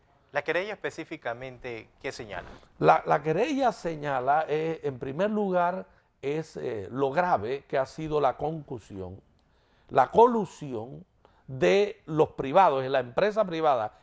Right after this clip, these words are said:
Speaker 2: Ideal Panamá S A, que es del señor Slim, y el caso del, del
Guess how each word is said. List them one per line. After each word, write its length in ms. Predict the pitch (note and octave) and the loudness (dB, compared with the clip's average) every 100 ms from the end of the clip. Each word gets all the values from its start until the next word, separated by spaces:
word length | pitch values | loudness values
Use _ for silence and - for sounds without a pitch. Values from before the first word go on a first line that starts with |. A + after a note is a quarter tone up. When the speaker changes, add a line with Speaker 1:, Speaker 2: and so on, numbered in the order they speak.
| _ | _
Speaker 2:
Ideal 440 | D3 C3 C3+ G3 | -4 2 4 4
Panamá 360 | F#3 F3+ D3+ E3 | 4 0 0 -4
S 220 | D#3+ C#3+ | -4 0
A, 200 | F3 A#3+ - _ _ _ _ _ _ - | 0 0 -8 _ _ _ _ _ _ -6
que 240 | B2 D3+ | -2 0
es 40 | |
del 260 | D#3 C#3+ A#2+ | 0 -2 -4
señor 320 | A#2 C3 F3+ | -6 -4 -4
Slim, 360 | E3+ G#3+ G3 G3+ _ _ _ _ - | -2 -2 -2 -6 _ _ _ _ -4
y 380 | A3+ D4+ D#4+ _ _ _ - | 0 0 -2 _ _ _ -2
el 200 | D3 C3 | -2 2
caso 340 | E3 D#3 D#3 | 0 0 -2
del, 240 | C3+ B2 - | -4 -6 -12
del 420 | - B2+ A#2 A2 | -6 -4 -4 -6